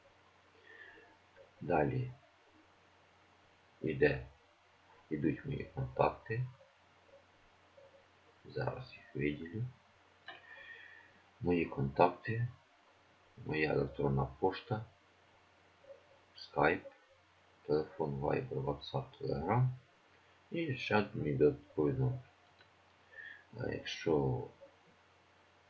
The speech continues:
інформація вас зацікавила, то бажано зразу мені написати зручним для вас способом. Зараз ви бачите,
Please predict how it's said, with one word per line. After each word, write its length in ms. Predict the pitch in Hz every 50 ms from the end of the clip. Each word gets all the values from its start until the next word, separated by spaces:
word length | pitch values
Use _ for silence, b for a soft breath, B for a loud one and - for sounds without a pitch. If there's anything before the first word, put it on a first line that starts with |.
| _ _ - _ _ -
інформація 640 | - 71 - - 87 85 80 69 67 - - - 67
вас 160 | 67 67 -
зацікавила, 680 | - 65 64 - - - - 98 107 104 95 78 67 65 - -
то 140 | - - - - - - -
бажано 600 | 85 87 - - 80 73 69 67 65 65 64 64 - - _ _ _ _ - - - - - - - _ _ _ -
зразу 360 | - 73 80 85 78 76 78
мені 200 | 76 76 76 76
написати 800 | 73 73 71 - - - - - 78 76 69 - - - - 62
зручним 420 | 65 76 69 - - - 73 69
для 80 | 65 65
вас 200 | 64 67 65 -
способом. 520 | - - - - 65 65 - - - - - - - - - _ _ _ _ _ _ _ _ _ _ _ _ - _ _ _ - - - - - - - - _ - - - - -
Зараз 340 | - 85 76 71 - - -
ви 60 | 71
бачите, 680 | 67 67 71 67 - - - - - - - - -